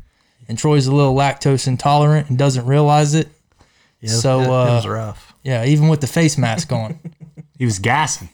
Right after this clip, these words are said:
Speaker 1: I could kinda smell him from two rows behind him.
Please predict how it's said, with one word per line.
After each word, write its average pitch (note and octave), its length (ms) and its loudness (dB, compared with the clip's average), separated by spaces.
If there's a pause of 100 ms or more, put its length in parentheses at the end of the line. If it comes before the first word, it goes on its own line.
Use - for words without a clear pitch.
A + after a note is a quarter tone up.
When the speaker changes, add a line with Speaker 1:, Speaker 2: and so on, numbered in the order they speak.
(200)
Speaker 1:
I A#2 140 -4
could C3+ 200 -4
kinda C3+ 240 0
smell C#3+ 300 2
him C#3 100 2
from A#2+ 300 -6 (240)
two D#3+ 120 0
rows C#3+ 220 2
behind C3 400 0
him. G2+ 80 -8